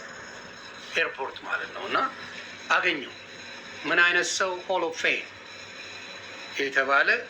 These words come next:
ራኒ ላት የሚባል፣ ሉክ ማ-፣ ራኒ ላት የሚባል አገኘው። ጫንኩትና ማውራት ጀመረ። ስናወራ «You seem very professional» አልኩት። «You seem a businessman.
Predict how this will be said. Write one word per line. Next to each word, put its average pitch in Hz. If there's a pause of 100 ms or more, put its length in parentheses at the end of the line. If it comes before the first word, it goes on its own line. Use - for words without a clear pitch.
(640)
ራኒ 170
ላት 131
የሚባል፣ 139
ሉክ 175
ማ-፣ 156 (380)
ራኒ 160
ላት 139
የሚባል 120
አገኘው። 110 (640)
ጫንኩትና 156
ማውራት 214
ጀመረ። - (840)
ስናወራ 175
«You 147
seem 160
very 143
professional» 170
አልኩት። 147
«You 135
seem 143
a 131
businessman. 156